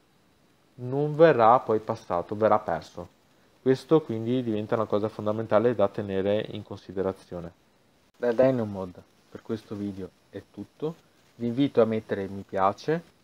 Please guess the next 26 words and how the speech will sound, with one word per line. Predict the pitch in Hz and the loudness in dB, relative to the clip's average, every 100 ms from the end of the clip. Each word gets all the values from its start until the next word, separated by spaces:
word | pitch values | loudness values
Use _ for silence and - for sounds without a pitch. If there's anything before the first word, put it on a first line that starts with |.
| - | -4
a | 123 | -4
iscrivervi | - - 131 110 101 - | -4 -2 0 0 -4 -8
al | 101 | -12
canale, | - 92 90 95 127 165 _ _ | -12 -16 -10 -6 -6 -8 _ _
a | - | -6
suonare | 135 - 139 143 110 | -4 -2 0 2 2
la | 101 | 0
campanella | - 98 101 95 95 120 160 190 - | -4 -10 -10 -8 -6 -4 -4 -8 -4
e | 175 | 0
a | |
lasciare | 151 139 - 117 | 0 0 -2 -2
un | 110 | -2
commento | 160 151 143 165 190 | -6 -4 -4 -4 -4
se | - | -6
siete | - 135 135 | -12 -10 -6
interessati | 127 123 117 - 113 107 98 | 0 0 2 2 4 2 -2
ad | 95 | -2
avere | 101 113 110 95 92 | 2 2 2 0 -4
specifiche | - - 101 - 123 113 101 - 92 | -10 -14 -14 -10 -10 -10 -16 -12 -8
e | 101 | -6
ulteriori | 104 104 104 110 104 | -8 -8 -6 -6 -4
video | 107 104 95 | -8 -6 -6
riguardo | 95 104 101 92 95 - | -6 -2 -2 -2 -8 -10
questo | 120 - 104 | -12 -10 -14
tipo | - 101 - 95 | -14 -16 -14 -14
di | 92 95 92 | -14 -16 -20